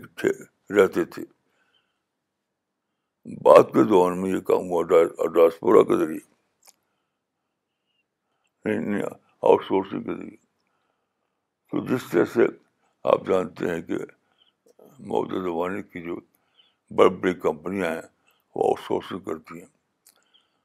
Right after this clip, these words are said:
تو آؤٹ سورسنگ موجودہ دور کا ایک طریقہ ہے، ایک میتھڈ ہے، وہ صرف کمپنیوں کے، کی بات نہیں ہے۔ تو وہی کام کانشیسلی یا انکانشیسلی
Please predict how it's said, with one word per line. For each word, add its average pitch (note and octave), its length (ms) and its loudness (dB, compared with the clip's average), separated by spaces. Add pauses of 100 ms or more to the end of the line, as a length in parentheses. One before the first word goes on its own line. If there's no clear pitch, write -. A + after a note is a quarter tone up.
(120)
تو - 240 0
آؤٹ C3+ 160 8
سورسنگ G#2 440 0
موجودہ G#2 420 0
دور F#2 180 6
کا - 120 0
ایک - 160 0
طریقہ - 320 4
ہے، F#2 180 6 (680)
ایک F#2 80 -8
میتھڈ E2+ 440 2
ہے، E2+ 80 -6 (1000)
وہ F2+ 100 0
صرف G#2+ 360 -4 (580)
کمپنیوں F#2 520 -2
کے، G2+ 140 -6 (600)
کی - 80 -12
بات F2 300 4
نہیں G2 220 -2
ہے۔ - 120 -10 (1300)
تو - 340 0 (720)
وہی B2 340 2
کام E2+ 320 4 (2250)
کانشیسلی G#2+ 640 -2
یا F#2+ 120 8
انکانشیسلی F#2+ 600 -2